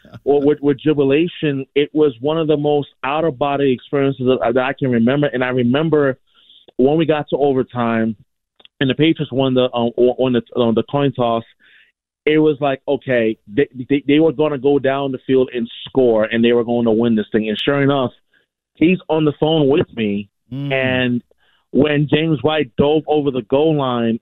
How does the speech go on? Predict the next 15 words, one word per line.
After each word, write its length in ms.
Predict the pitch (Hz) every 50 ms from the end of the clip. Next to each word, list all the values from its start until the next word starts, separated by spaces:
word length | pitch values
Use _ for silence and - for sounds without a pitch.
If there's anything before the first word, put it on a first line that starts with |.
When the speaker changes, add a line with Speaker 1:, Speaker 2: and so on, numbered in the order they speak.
| _ -
Speaker 2:
I 160 | 123 127 139
remember 720 | 147 139 139 143 139 131 131 135 139 143 151 147 156 156 151
like 160 | 143 139 135 -
it 80 | 131 123
was 120 | 123 117 107 -
yesterday, 640 | - 123 123 - - - 135 120 123 117 117 117 104 -
the 80 | - - - _ -
people 360 | - 160 175 175 - 196 170 139
who 160 | 143 139 - - -
piled 520 | - - 147 147 147 143 143 139 139 139 - - - _ _ _ _ _ _ _ _ _
on 160 | 135 131 117 - -
top 280 | - 143 151 156 156 -
of 120 | 147 113 -
me 400 | 113 113 107 101 98 95 90 - _ _
and 340 | 135 131 127 127 127 120 107